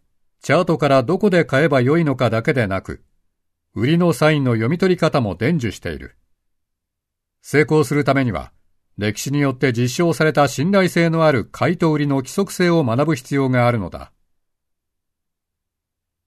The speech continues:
これらのチャートを詳しく見ていくと、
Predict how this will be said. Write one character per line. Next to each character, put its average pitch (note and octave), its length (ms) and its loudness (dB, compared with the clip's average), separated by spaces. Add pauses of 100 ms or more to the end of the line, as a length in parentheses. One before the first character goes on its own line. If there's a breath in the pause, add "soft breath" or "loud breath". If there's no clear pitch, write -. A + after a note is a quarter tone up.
(500)
こ D3 120 -2
れ G#3 100 6
ら G#3 100 8
の D#3+ 140 4
チ B2 100 -2
ャ C#3 100 2
ー - 20 0
ト C#3+ 120 0
を C3+ 60 0
詳 C#3 220 0
し - 80 -10
く - 80 -6
見 B2 100 2
て A#2+ 140 0
い F2 80 -8
く - 100 -20
と、 - 220 -10